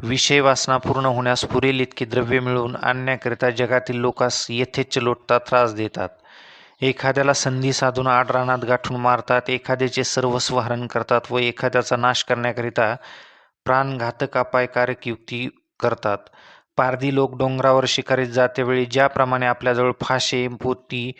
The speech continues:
जाळे, शिकारी कुत्री, बहिरी, ससाने,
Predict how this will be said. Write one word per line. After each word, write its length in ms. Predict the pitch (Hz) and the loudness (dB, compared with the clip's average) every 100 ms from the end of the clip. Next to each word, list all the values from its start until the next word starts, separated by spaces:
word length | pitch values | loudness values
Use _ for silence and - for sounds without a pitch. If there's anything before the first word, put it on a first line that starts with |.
| - - 123 | -20 -16 -2
जाळे, 340 | 120 120 127 | 0 2 2
शिकारी 400 | 123 - 131 123 | 0 -2 -2 -2
कुत्री, 360 | - 123 - 123 | -2 -6 -4 -4
बहिरी, 420 | 120 123 123 127 | -2 -2 -2 -4
ससाने, 560 | - 123 - 120 113 | -4 -4 -4 -4 -4